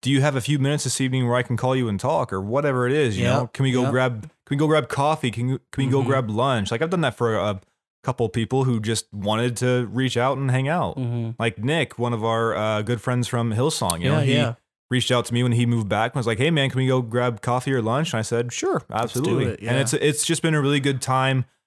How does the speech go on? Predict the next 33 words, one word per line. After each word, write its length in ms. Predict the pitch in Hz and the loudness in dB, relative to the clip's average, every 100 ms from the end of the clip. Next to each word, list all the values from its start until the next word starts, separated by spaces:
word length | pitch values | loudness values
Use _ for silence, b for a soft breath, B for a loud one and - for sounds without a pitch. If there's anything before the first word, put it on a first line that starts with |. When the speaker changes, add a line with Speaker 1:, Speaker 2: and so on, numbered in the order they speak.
| _ - | _ -2
Speaker 1:
Uh, 220 | 110 - | -2 0
shout 220 | - 104 | 0 0
out 100 | 104 | 2
Nick 180 | 107 117 | 0 -2
if 80 | 101 | -2
you're 100 | 101 | -2
listening 400 | 127 104 117 123 | 0 2 0 0
to, 240 | - 131 120 | 0 2 4
uh, 300 | 113 107 - | 4 2 0
to 160 | - | -2
connect 300 | 131 139 143 | 0 0 0
with 140 | 131 110 | 0 0
him 340 | 123 139 120 107 | 2 2 2 0
and 520 | 107 107 101 101 98 _ _ - | 0 0 0 -2 -4 _ _ -4
to 80 | 127 | 0
help 180 | 131 127 | 2 2
him 120 | 113 | 2
out 280 | 120 95 - | 2 0 -2
and 300 | 98 101 101 | -4 -2 -2
to 60 | |
just, 260 | 104 113 113 | -2 -2 -2
Speaker 2:
Mm-hmm. 100 | 113 - - | -4 -8 -6
Speaker 1:
you 120 | 107 | -4
know, 200 | 98 98 120 | -4 -4 0
do 120 | 170 | 2
what 140 | 143 | 2
I 100 | 120 | 2
can, 500 | 123 107 85 80 127 | 0 -4 -6 -6 -2
right? 240 | 117 120 117 | 0 2 0
Speaker 2:
Mm-hmm. 100 | 120 | 0
Speaker 1:
Obviously, 360 | 131 127 123 | 0 0 0
I, 140 | 113 110 | 0 0
I, 360 | 98 107 101 | 0 0 -2